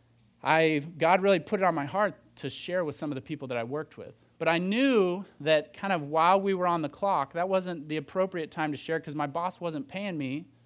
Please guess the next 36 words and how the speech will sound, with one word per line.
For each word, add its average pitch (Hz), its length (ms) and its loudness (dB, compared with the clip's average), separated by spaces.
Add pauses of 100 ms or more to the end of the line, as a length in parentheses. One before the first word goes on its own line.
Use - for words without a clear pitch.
to - 100 -20
tell 156 200 -2
everybody 147 340 -2
about 135 260 0
Jesus. 143 340 -8
He - 80 -12
was 165 100 -10
paying 160 240 -8
me 151 100 -6
to 139 60 -6
put 147 220 -8
in 147 140 -4
a 123 180 -2
day 127 320 -6
of 135 160 -8
productive 123 440 -6
work. 139 340 -8 (500)
And 160 120 -2
so 165 220 2
I 202 360 6
started 190 400 0
praying 196 160 0
about, 156 160 0
"God, 175 200 2
help 196 200 0
me 214 120 -4
think 196 340 -8
through 185 220 -2
when 170 260 -2
are 247 100 -4
these 190 220 -4
opportunities? 165 600 -4
When 170 140 -4
are 214 60 -2
these 202 200 -2
windows?" 151 680 -6